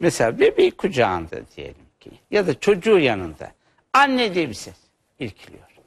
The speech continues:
Yani uzaktayken "Anne!" dedi irkilebiliriz ama öyle odaklanmış ki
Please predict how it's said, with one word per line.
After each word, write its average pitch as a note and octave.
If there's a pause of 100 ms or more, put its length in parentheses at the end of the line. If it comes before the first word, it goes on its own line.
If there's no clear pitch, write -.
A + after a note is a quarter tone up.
(340)
Yani G#3+ (380)
uzaktayken B3
"Anne!" A3+
dedi A3+
irkilebiliriz F#3
ama E3+
öyle F#3
odaklanmış C3+
ki B2+